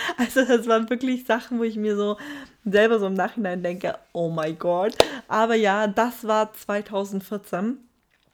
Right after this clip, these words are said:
Und da war das, wie gesagt, gar kein Problem, super schnell, super einfach Follower zu kriegen.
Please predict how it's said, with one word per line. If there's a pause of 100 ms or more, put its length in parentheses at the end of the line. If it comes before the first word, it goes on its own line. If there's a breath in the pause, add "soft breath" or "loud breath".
(140)
Und
da
war
das,
wie
gesagt,
gar
kein
Problem, (320 loud breath)
super
schnell,
super
einfach
Follower
zu
kriegen.